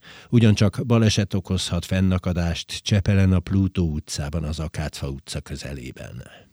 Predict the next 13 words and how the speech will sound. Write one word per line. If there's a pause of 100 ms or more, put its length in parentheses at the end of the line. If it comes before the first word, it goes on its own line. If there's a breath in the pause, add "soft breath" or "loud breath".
(420 loud breath)
Lassan
járható
a
Széll
Kálmán
tér
környéke,
akadozik
az
előrejutás
a
Rákóczi
hídon,